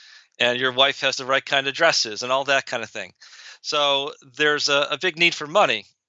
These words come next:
amongst the officers, any gentleman, uh, even if they're not supposed to be really concerned with money for its own sake. Probably the officers that I find the most interesting are the younger ones.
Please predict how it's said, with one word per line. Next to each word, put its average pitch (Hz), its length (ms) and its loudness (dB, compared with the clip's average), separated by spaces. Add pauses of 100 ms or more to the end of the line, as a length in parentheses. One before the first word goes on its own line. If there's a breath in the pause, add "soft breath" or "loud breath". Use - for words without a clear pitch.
(120)
amongst 127 320 2
the 127 100 -2
officers, 123 520 0
any 131 200 2
gentleman, 107 500 -6 (580 soft breath)
uh, 120 320 0 (480)
even 151 240 0
if 143 140 2
they're 135 120 -6
not 131 180 2
supposed - 420 0
to 135 60 -10
be 113 440 -2
really 117 300 -4
concerned 123 360 -2
with 117 140 -14
money 120 220 2
for 113 160 -6
its 110 140 -2
own 110 120 -6
sake. 110 340 0 (1300 loud breath)
Probably 202 480 0
the 147 280 -4
officers 156 560 2
that 135 120 -4
I 131 380 0 (380)
find 143 220 0
the 131 60 -10
most 143 240 0
interesting 190 460 0
are 147 80 2
the 131 80 -4
younger 156 340 2
ones. 190 440 -2